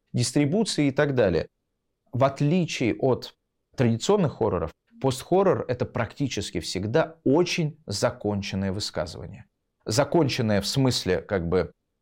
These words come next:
его такой отк-, его открытого социального послания, того, что принято называть «месседж», да, это с одной стороны,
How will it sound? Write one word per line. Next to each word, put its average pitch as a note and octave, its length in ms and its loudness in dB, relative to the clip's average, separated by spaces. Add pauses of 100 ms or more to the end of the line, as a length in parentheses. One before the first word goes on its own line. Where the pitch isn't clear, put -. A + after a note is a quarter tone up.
(420)
его A#2 400 2
такой G#2+ 580 -2
отк-, B2+ 320 0
его D#3 240 6
открытого D#3+ 680 2
социального G2+ 580 2
послания, C3+ 580 2
того, G2 220 -2
что F#2+ 220 -4
принято A2 500 -2
называть F#2 340 -2
«месседж», - 520 -2 (320)
да, C#3 340 4
это A2+ 180 0
с - 80 -2
одной A#2+ 220 2
стороны, C#3+ 420 -2